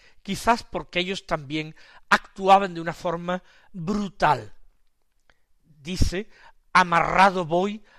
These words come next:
a diez leopardos", es decir, un pelotón de soldados, que cuantos más favores reciben, más crueles se comportan. Sin embargo, él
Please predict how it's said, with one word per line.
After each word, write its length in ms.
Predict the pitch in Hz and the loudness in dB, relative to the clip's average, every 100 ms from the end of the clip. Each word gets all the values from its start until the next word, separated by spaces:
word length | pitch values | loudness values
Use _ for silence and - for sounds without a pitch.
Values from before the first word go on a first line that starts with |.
| - - | -20 -2
a 100 | 170 | -2
diez 480 | - 151 175 202 - | 0 -4 -4 -4 -8
leopardos", 920 | 151 151 131 - 156 139 113 - - - _ _ _ | -6 -4 -4 0 0 0 -2 -20 -20 -20 _ _ _
es 180 | 202 202 | -4 -2
decir, 300 | 214 - 240 | -2 -2 -2
un 180 | 220 208 | -2 -8
pelotón 680 | - 208 175 165 247 262 214 | -4 0 0 -2 -4 -6 -10
de 100 | 185 | -10
soldados, 920 | - 180 135 120 160 143 120 - - _ _ _ _ - - | -8 -10 -8 0 2 2 -2 -20 -20 _ _ _ _ -20 -8
que 220 | 190 170 | -4 -4
cuantos 580 | - 202 190 - 185 - | 0 2 2 -2 -10 -10
más 340 | 175 240 285 | -2 -2 0
favores 680 | - 226 175 180 170 147 - - | -2 2 4 2 0 -2 -10 -14
reciben, 840 | 143 139 - - 175 170 254 311 _ _ _ _ _ _ | -12 -12 -14 -14 -12 -10 -12 -16 _ _ _ _ _ _
más 420 | 135 135 160 175 - _ | -18 -4 -2 -2 -8 _
crueles 840 | _ 135 - 120 135 151 165 180 - _ _ _ _ | _ -20 -18 -10 -6 -4 -6 -10 -18 _ _ _ _
se 240 | - - | -12 -10
comportan. 840 | - 127 117 101 151 131 - - - _ _ _ _ _ _ _ _ _ _ _ | -10 -12 -18 -12 -6 -6 -8 -20 -20 _ _ _ _ _ _ _ _ _ _ _
Sin 240 | - 311 294 | 0 2 2
embargo, 680 | 240 285 294 254 254 185 - | 6 6 6 2 -4 -4 -6
él 400 | 220 262 240 | -4 -2 -4